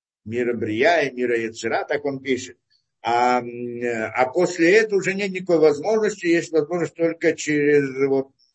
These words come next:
на уровне мира Осия. И поэтому есть проблема. Вот, э, то есть человек, э, да, может ли он властвовать или не может, может он приказывать или нет, это как бы одна из проблем. Другая проблема, человек должен быть очень праведным.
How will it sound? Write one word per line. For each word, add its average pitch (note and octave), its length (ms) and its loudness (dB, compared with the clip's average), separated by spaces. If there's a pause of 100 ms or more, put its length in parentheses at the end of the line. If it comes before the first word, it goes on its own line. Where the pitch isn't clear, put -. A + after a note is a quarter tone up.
на C3 100 0
уровне C#3+ 420 4
мира C3 280 -2
Осия. A#2 480 -2 (460)
И D3 220 4
поэтому G3 1000 2
есть G3 340 2
проблема. G3 580 2
Вот, D3 120 -12
э, C#3+ 140 4
то D#3+ 100 -4
есть D3 120 -4
человек, E3+ 400 -2
э, D#3 600 2
да, D#3+ 300 2
может C#3+ 600 -2
ли D3 60 2
он C#3+ 120 0
властвовать D3 440 -2
или B2 120 -8
не B2 60 -14
может, D3+ 300 -4
может D3+ 240 2
он D3 60 -8
приказывать C3 480 -4
или B2+ 140 -8
нет, A3 220 -6
это F3 200 -4
как D3+ 240 0
бы D3 100 2
одна C#3+ 260 0
из - 140 -10
проблем. A3+ 580 0 (400)
Другая E3+ 400 4
проблема, F3+ 640 -2
человек D#3 340 2
должен D#3+ 360 -2
быть D#3+ 220 -2
очень D3 360 -4
праведным. C3 640 -2